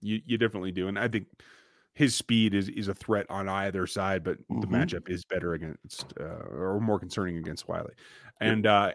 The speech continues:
Speaker 1: and he should be feeling pretty good, actually, because he just tied the record for a season sack total with Stranahan at twenty-two point five, surpassing Justin Houston's output for us a couple years ago at twenty-two even.
Speaker 2: And that was
Speaker 1: So
Speaker 2: a legit sack at,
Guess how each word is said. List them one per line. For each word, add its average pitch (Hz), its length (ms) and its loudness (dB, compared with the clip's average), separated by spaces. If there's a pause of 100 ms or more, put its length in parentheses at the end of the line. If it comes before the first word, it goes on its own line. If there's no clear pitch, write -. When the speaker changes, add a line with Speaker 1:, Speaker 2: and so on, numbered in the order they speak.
(140)
Speaker 1:
and 131 120 6
he 170 120 8
should 269 220 8
be 202 120 2
feeling 190 320 4
pretty 143 240 2
good, 113 260 10
actually, 85 600 -4
because 104 360 0
he - 160 -10
just 147 420 4
tied 101 540 10 (840)
the 120 80 2
record 139 500 10
for 131 400 6
a 117 60 -4
season 143 400 0
sack 139 340 6
total 113 320 6
with 147 220 8
Stranahan 107 600 6 (500)
at 107 160 2 (160)
twenty-two 151 340 6
point 117 240 6
five, 120 420 12
surpassing 170 640 4
Justin 127 300 2
Houston's 123 360 0
output 101 360 0
for 110 240 6
us 104 100 0
a 101 40 -4
couple 120 300 2
years 147 320 0
ago 101 340 4
at 98 120 -2
twenty-two 110 480 -2
even. 92 380 2 (420)
Speaker 2:
And 123 80 4
that 127 100 12
was 131 140 12
Speaker 1:
So 127 60 10
Speaker 2:
a - 20 8
legit 113 520 10
sack 92 480 2
at, - 120 -4